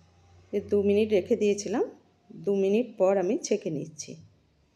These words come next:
জলটা ঝরতে ঝরতে আমি সবজিটা ready করে নেব। সেই জন্য গ্যাস on করে একটা কড়াই বসিয়ে দিয়েছি। কড়াই গরম হলে দিয়ে দিচ্ছি তিন টেবিল চামচ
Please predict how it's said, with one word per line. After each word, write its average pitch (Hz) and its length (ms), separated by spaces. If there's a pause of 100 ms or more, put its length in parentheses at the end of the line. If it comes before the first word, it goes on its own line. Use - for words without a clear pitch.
(1300)
জলটা 202 300 (100)
ঝরতে 240 340
ঝরতে 226 260 (100)
আমি 240 120 (100)
সবজিটা 190 380 (100)
ready 180 220
করে 175 200
নেব। 175 140 (180)
সেই 202 160
জন্য 190 120 (120)
গ্যাস 175 240
on 180 60 (120)
করে 185 120 (100)
একটা - 160 (120)
কড়াই 165 280
বসিয়ে 165 300
দিয়েছি। 165 300 (260)
কড়াই 175 320
গরম 170 260
হলে 202 220
দিয়ে 185 180
দিচ্ছি 165 300 (800)
তিন 196 140 (100)
টেবিল 170 280
চামচ 208 280